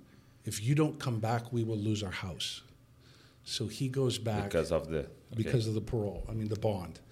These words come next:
Speaker 1: So he, they move up there. He's going to jail for fifteen years.
Speaker 2: Oh, my God.
Speaker 1: And they move to the city where the state prison is. And then after, uh,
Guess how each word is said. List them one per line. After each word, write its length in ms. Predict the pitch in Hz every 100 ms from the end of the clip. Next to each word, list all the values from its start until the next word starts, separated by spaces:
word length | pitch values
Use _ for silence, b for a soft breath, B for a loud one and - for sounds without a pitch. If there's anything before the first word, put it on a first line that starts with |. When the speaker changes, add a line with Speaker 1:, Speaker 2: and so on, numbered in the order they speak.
| b b b b b
Speaker 1:
So 520 | - - 131 113 104 - -
he, 180 | - -
they 260 | 110 120
move 260 | 156 156 127
up 240 | 123 139
there. 220 | - 107 98
He's 280 | - 123
going 260 | 117 131 120
to 100 | 110
jail 300 | 98 110 110
for 140 | 117 107
fifteen 560 | 120 117 131 110 104
years. 520 | 92 98 80 - - -
Speaker 2:
Oh, 60 | 101
my 80 |
God. 260 | 71 - 65 B B B B B -
Speaker 1:
And 220 | 113 113 113
they 200 | 117 139
move 420 | 131 135 135 -
to 140 | -
the 280 | 110 110 101
city 800 | - - - - - 214 139 101
where 240 | 98 113
the 180 | 110 104 -
state 440 | - - 135 - -
prison 420 | 143 117 107 92
is. 400 | 85 - - - - - b b b b b b b b b - -
And 160 | 117
then 240 | 113 110 110
after, 580 | 127 135 - 151 131 - -
uh, 220 | 113 196